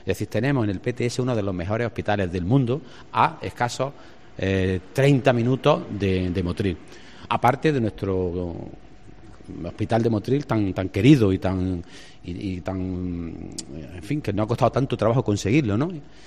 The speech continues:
Y que, eh, también para poder mejorar esa sanidad no solo tenemos que, que escuchar a los ciudadanos, sino que también tenemos que ser reivindicativos.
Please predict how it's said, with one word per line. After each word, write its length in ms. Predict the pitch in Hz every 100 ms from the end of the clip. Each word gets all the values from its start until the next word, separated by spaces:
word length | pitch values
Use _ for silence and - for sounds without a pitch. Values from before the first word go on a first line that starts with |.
| - -
Y 180 | 143 107
que, 640 | - 95 92 92 90 - -
eh, 320 | 92 87 85
también 760 | 85 78 90 120 139 165 - - -
para 200 | 90 -
poder 260 | 82 98
mejorar 260 | 117 104 104
esa 120 | 104
sanidad 380 | 101 101 120 147
no 140 | 104
solo 240 | - 110 104
tenemos 280 | 107 117
que, 280 | - 90 87 - - - - -
que 140 | 92
escuchar 560 | - 101 - 139 82 -
a 80 | 82
los 120 | 82
ciudadanos, 420 | 120 127 139 143
sino 260 | 101 95 92
que 120 | 90
también 320 | 82 92 107
tenemos 240 | 107 117
que 100 | 110
ser 180 | 107 151
reivindicativos. 920 | 120 107 101 95 90 - 78 101 73